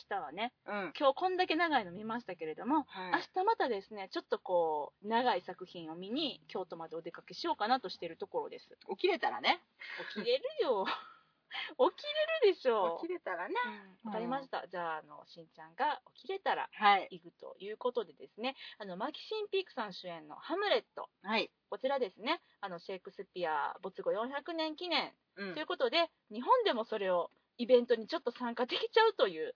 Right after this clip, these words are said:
Speaker 2: うん。
Speaker 1: ね、あのー、なんとなんと、このハムレット、英語字幕のみでの上映となっております。
Speaker 2: 大丈夫さ。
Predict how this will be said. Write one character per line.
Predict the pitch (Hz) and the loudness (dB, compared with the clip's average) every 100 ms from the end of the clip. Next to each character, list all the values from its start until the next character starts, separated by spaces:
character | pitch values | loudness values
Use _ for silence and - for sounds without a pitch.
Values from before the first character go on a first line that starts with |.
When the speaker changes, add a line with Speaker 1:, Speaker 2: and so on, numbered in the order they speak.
| _ | _
Speaker 2:
う | 220 | -4
ん。 | 240 214 160 - | -2 -2 -6 0
Speaker 1:
ね、 | 359 403 _ _ _ | 4 4 _ _ _
あ | - 220 | -4 -4
の | 208 202 196 190 190 185 185 185 | -2 -2 -2 -2 -2 -2 -4 -2
ー、 | |
な | 240 269 | -2 0
ん | |
と | 190 | -2
な | 196 302 | 0 0
ん | 277 | -2
と、 | - 175 - _ _ | 0 0 0 _ _
こ | - 202 | -10 -8
の | |
ハ | 185 277 | -4 -2
ム | 277 | 2
レ | 214 | 2
ッ | 175 _ | 0 _
ト、 | 170 143 - _ _ - | -4 -4 -6 _ _ -6
英 | 190 | -4
語 | 185 196 | -2 -2
字 | 285 | 0
幕 | 294 247 | 0 0
の | 226 | -2
み | 392 381 | -2 0
で | 294 | 2
の | 190 - _ _ _ _ | 2 0 _ _ _ _
上 | 190 214 175 | 0 2 2
映 | 175 | 0
と | - | 0
な | 202 | 0
っ | - | 6
て | |
お | 349 | 8
り | |
ま | 440 | 10
す。 | |
Speaker 2:
大 | 494 508 | 12 10
丈 | 269 | 10
夫 | - | -2
さ。 | 180 | -4